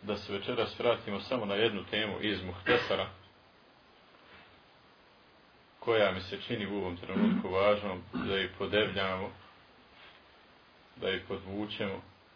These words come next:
jel tako, da je na neki način obnovimo svoj ugovor sa njom, jel tako, da se posjetimo i da ovo večerašnje druženje provedemo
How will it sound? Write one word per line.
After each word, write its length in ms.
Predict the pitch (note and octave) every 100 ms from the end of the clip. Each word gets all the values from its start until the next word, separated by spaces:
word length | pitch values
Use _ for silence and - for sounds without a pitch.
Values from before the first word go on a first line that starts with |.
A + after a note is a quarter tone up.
| - -
jel 100 | G2+ F2+
tako, 220 | G2 - - - - -
da 60 | F#2+
je 280 | F#2 F2+ F#2 - -
na 180 | G2
neki 240 | F#2 F#2 -
način 400 | F#2+ F#2+ - F2+ - -
obnovimo 680 | A2+ G#2 G2+ F#2+ F#2+ F#2 F2+ F2+ - - - - - - - - - - -
svoj 380 | - A#2 G#2 F2+ - - - -
ugovor 500 | C#3 A2 G#2+ F#2 F2+ -
sa 120 | G#2+
njom, 240 | G#2 G2+ F2+ - -
jel 120 | G2+ -
tako, 320 | A2 - F#2+ - - - - - - - - - - - G2
da 80 |
se 140 | G2+ F#2 -
posjetimo 560 | B2 - G2+ A2+ G2+
i 80 | G2+
da 120 | F#2+
ovo 180 | A#2 G#2
večerašnje 540 | F#2+ G#2 A2+ G#2+ -
druženje 600 | F#2 G#2+ A#2 A2+ G#2 G#2 - - - - - - - - - - - - - - - - - - - - - - - - - - -
provedemo 540 | A2 B2 A#2 A2